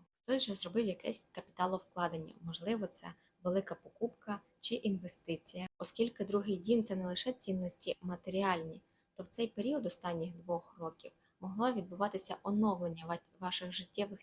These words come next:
цінностей і також відсікання з вашого життя тих людей чи життєвих обставин, які цьому не відповідають. А дане місячне затемнення, як останнє в цьому циклі, робить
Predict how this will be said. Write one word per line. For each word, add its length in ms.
цінностей 680
і 180
також 540
відсікання 840
з 40
вашого 380
життя 400
тих 280
людей 460
чи 120
життєвих 480
обставин, 520
які 360
цьому 240
не 160
відповідають. 760
А 60
дане 320
місячне 460
затемнення, 600
як 240
останнє 460
в 80
цьому 260
циклі, 400
робить 360